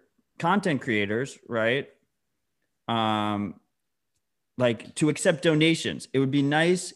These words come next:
if we didn't need a B T C Pay server to accept donations. If we could just have a text string, right?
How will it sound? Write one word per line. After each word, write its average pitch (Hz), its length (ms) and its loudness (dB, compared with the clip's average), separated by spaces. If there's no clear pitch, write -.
if 131 120 -2
we 135 140 0
didn't 151 140 2
need 151 160 4
a 139 60 2
B 143 200 0
T 151 160 -6
C 135 200 -4
Pay 147 240 0
server 117 320 -2
to 113 120 -4
accept 110 300 -4
donations. 113 460 -4
If 101 80 -8
we 123 100 -6
could 131 140 -4
just 165 180 -4
have 135 500 0
a 127 60 -2
text 165 340 -2
string, - 340 -12
right? 117 360 -4